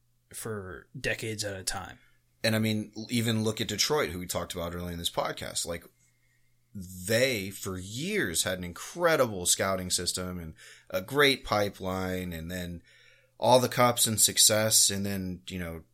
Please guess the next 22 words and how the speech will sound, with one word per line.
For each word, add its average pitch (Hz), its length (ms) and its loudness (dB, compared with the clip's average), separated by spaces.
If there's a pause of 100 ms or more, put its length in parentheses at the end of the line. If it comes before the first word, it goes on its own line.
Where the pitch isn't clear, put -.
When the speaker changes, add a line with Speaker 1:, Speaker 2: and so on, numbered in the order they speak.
(200)
Speaker 2:
twenty 117 340 2
odd 110 280 4
years 104 460 0
of 92 80 -2
making 98 300 -4
the 92 60 -6
playoffs 95 540 -2
consecutively. 92 960 -2 (720)
And 90 380 -4
now 104 480 0
you 85 180 -8
look 85 200 -6
at 82 220 -4
him 82 120 -8
and 82 100 -8
it's 82 220 0
like, 71 220 -6
shit 107 320 0
is 73 200 -6
depleted, 95 720 -8 (140)
right? 87 300 -6 (200)
Speaker 1:
Mm-hmm. 113 320 -8